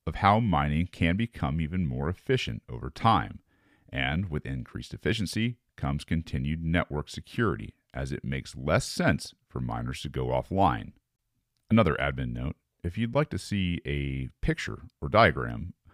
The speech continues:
of the ocean thermal energy conversion and how it works, there is one inserted into the article,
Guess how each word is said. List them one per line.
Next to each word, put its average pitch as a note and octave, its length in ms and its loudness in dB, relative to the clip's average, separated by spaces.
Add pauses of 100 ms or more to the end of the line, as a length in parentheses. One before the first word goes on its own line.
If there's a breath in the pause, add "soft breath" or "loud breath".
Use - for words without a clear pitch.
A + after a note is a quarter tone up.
(240 soft breath)
of D#2 140 2
the E2+ 160 0
ocean G2+ 320 2
thermal E2 340 0
energy D2 320 -2
conversion C2+ 680 0
and A#1+ 140 -6
how D2+ 180 0
it - 200 -10
works, G2 380 -2 (400 soft breath)
there G#2 220 4
is G2+ 180 4
one E2 320 4
inserted C2+ 640 -4
into B1+ 400 -6
the C#2 140 0
article, D#2 400 -2